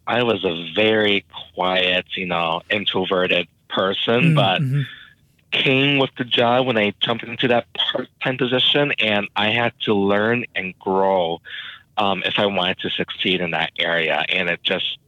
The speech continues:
Speaker 1: you know, now it's just so natural for me that I don't think about it.
Speaker 2: Mm, mm-hmm. And, like, what, what, uh, you know, how would you go about searching for a retail dietitian job, I guess? Like, do you just go, do you just, like, search, like, retail dietitian <laughs> jobs? Like, I,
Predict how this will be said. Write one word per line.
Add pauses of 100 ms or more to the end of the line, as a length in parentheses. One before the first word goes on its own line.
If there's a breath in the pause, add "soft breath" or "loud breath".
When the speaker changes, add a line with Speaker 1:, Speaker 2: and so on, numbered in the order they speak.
Speaker 1:
you
know,
now
it's
just (120)
so
natural
for
me (180)
that
I
don't
think
about
it. (280)
Speaker 2:
Mm, (200)
mm-hmm. (920 loud breath)
And,
like,
what,
what,
uh,
you
know,
how
would
you
go
about
searching
for
a
retail (640)
dietitian
job,
I
guess?
Like, (640 loud breath)
do
you
just
go,
do
you
just,
like,
search,
like,
retail
dietitian
<laughs>
jobs?
Like,
I,